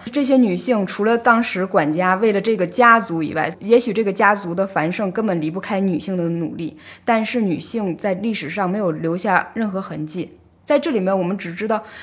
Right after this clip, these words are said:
呃，玛莎她是多么的独特，她是国父的女儿哈，我们可以从一些信件里爬梳出她自己生平的一个脉络。但是就是包括玛利亚本身，她自己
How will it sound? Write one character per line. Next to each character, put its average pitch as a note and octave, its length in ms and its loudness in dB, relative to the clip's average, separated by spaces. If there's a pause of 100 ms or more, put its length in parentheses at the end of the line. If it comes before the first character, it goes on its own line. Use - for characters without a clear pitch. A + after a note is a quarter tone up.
(140)
呃， E3+ 260 4
玛 G3 180 4
莎 G#3+ 320 0 (140)
她 A#3+ 100 -4
是 A3 140 0
多 F#3+ 140 0
么 G3+ 100 0
的 G3+ 80 0
独 F3 160 -6
特， G#3 160 -2
她 F#3+ 60 -2
是 G3+ 100 -4
国 F#3 180 4
父 G#3 160 0
的 G#3+ 80 2
女 F3 140 0
儿 - 180 -2
哈， E3+ 140 -2
我 E3 80 2
们 E3 100 -2
可 G3 120 -6
以 E3 160 -2
从 F3 240 -6
一 - 20 -4
些 F#3+ 160 -2
信 A3+ 400 -2
件 F#3 220 2
里 D3+ 100 0
爬 - 240 -2
梳 F3+ 240 -6
出 E3+ 240 -8
她 E3+ 260 -4 (280)
自 - 180 -8
己 D#3+ 140 -6
生 F3+ 180 -4
平 F3 160 -4
的 E3+ 60 -2
一 E3 100 -2
个 E3+ 100 -4
脉 F3 200 0
络。 D3+ 160 -4 (360)
但 A#3 120 0
是 A#3 120 -4
就 B3+ 140 2
是 A#3 180 -6
包 B3 140 6
括 B3+ 380 2
玛 D#3 180 -2
利 F3 120 -2
亚 G#3 140 6
本 - 220 -4
身， - 300 -8
她 G#3 180 2
自 G#3 260 -4
己 D3+ 240 -12